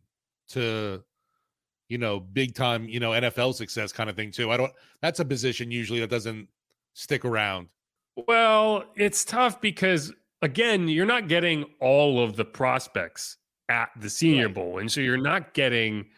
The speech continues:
Speaker 2: a lot of the top end Ohio State guys, for example, because their pro day is going to get just as much exposure as a Senior Bowl. And so they don't have to do it. And they're, they, they're better served getting ready for the combine at this point than going to the Senior Bowl.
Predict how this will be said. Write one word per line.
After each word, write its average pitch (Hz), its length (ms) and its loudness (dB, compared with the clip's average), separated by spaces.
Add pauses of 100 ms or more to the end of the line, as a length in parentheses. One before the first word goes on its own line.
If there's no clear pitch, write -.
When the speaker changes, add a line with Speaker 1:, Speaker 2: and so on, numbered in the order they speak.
(280)
Speaker 2:
a 123 60 2
lot 156 240 4
of 147 60 0
the 131 100 2
top 131 280 0
end 127 140 0
Ohio 131 260 0
State 165 280 -2
guys, 110 200 0
for 113 100 -6
example, 110 360 0
because 123 260 0
their 131 140 2
pro 165 300 0
day 110 300 2 (280)
is 123 120 -2
going 147 200 4
to 127 60 -2
get 139 140 2 (280)
just 156 300 0
as 135 80 -4
much 151 160 0
exposure 139 580 2
as 113 160 2
a 110 60 -4
Senior 175 340 2
Bowl. 113 400 0 (300)
And 131 80 -6
so 151 100 2
they 165 80 4
don't 175 200 2
have 135 200 0
to 117 80 -10
do 95 220 -6
it. 90 80 -16
And 107 80 -6
they're, 127 120 4
they, 131 280 0
they're 123 180 2
better 151 260 2
served 135 460 -2
getting 120 180 2
ready 123 200 2
for 120 100 -6
the 104 80 0
combine 113 560 0
at 98 120 -8
this 101 140 -10
point 98 380 -6 (340)
than 113 120 -2
going 113 180 2
to 104 80 0
the 98 80 -4
Senior 180 300 0
Bowl. 110 340 -2